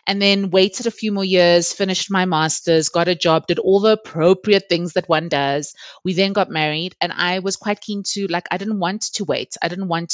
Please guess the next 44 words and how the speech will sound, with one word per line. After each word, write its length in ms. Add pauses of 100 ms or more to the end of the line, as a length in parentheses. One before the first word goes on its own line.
(120)
to 340 (320)
have 200
a 140
baby 400
in 100
my 140
later 340
thirties. 560
I, 320
my 120
mother 420
had 160
had 300 (500)
my 340
brother 480
in 140
her 100
later 300
thirties 420
and 160
me 120
in 80
her 180
earlier 320
twen-, 340 (180)
her 200
early 200
twenties. 600 (260)
And 100
I 100
had 120
seen 300
the 80
stark 400
kind 200
of 120
differences 520
around 440 (200)
the 80
ways 360
in 100
which 160
she 160
mothers. 580